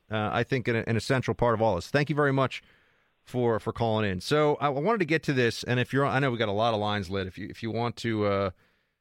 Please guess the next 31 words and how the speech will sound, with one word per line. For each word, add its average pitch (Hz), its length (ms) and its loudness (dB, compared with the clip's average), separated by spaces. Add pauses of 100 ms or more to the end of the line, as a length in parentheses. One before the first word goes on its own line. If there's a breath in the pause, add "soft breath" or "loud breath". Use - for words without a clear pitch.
(320)
conti-, 123 260 0
we 131 140 2
can 120 100 4
continue 175 320 4
with 147 120 4
this 131 160 2
after 123 200 2
the 113 60 2
break, 113 260 2
but 110 100 0
I, 110 120 2
I 117 40 4
did 139 120 2
wanna 147 240 2
get 110 220 0
to 113 100 -4
this 101 320 -2
first. 92 480 -2
So 120 60 -2
this 185 200 -4
is 170 120 -4
a 147 40 0
gentleman 151 520 2
named, 131 500 0 (760)
uh, 107 680 2 (280)
uh, - 260 -8 (360)
a - 40 -12
gentleman 143 360 -2
named 95 320 -2
Will 110 480 -2
Collier, 139 760 -2